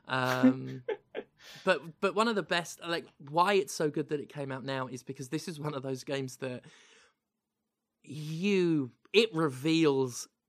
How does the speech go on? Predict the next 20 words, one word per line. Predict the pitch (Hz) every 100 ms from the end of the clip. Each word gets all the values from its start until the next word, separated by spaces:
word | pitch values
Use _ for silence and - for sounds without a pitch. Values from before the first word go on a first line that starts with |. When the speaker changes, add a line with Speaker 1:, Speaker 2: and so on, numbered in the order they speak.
| _ -
Speaker 1:
everything | 151 135 - 139 123 143 127
about | 123 113 123 123
itself | 120 - - 120 117
in | 127
the | 117
first | 117 131 113 110 -
hour. | 120 117 131 - _ _ _ _
I | 156
mean, | 165 170
it | 202 214
tells | - 170 151 -
you | 147 131
a |
lot | 123 139 151 127 - _ _ _ _ _ -
in | 147 131
the |
f-, | 120 - _
with | 156 185 143
one | 151 170 160 135
glimpse. | 151 143 156 113 _ - -